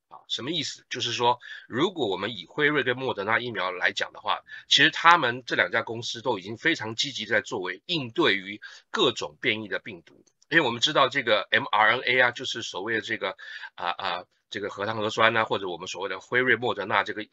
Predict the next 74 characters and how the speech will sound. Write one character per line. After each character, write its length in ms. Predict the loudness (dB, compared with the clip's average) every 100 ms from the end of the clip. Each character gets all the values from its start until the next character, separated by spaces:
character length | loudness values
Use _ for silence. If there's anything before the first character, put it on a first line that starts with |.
| _ -12
疫 140 | -6
苗 180 | -2 -2
是 160 | -4 0
人 220 | 0 2
类 120 | -2
最 200 | 0 -2
新 180 | -2 -4
的 60 |
科 240 | -8 -8 -6
技 260 | -6 -8 -12
啊。 180 | -12 -6
那 140 | -6
我 100 | -6
说 200 | -2 -2
过 180 | 2 2
呢， 140 | 2 0 -10 -12 -6
啊， 100 | 6
江 200 | 6 6
医 60 |
师 160 | 2 0
也 80 | 2
在 140 | 2
场 220 | 2 -6
啊， 100 | -8
如 160 | -8 -6
果 120 | -6
江 200 | 2 2
医 60 | 2
师 160 | -4
有 100 | -4
不 140 | -10 -10
同 100 | -10
的 80 | -10
意 80 |
见， 180 | -6 -6
可 140 | -6 -10
以 120 | -10
等 120 | -10
一 40 | -8
下 80 |
来 120 | -8 -6
纠 180 | -8
正 180 | -6 -8
我。 160 | -8 _ _ _ _ _ _ _ _ -20 -20 -20 -6
这 60 | 0
个 80 | 4
疫 140 | 6
苗 180 | 8 6
基 140 | 6
本 100 | 2
上 160 | 4 4
很 160 | 2 2
简 220 | 2 2
单， 100 | 0
它 80 | 2
做 160 | 2
了 80 | 0
一 60 | 0
个 80 |
蛋 200 | 4 4 6
白 180 | 2
质 160 | 2 -2
的 80 | -2
链 240 | 0 -2
子， 160 | -4 -18
好， 140 | -16
模 260 | -8 2 4
仿 220 | 4 0
这 60 | 0
个 80 | -4
病 240 | -2 -4
毒 120 | -6
的， 160 | -8 -8 _
的， 200 | -6 -6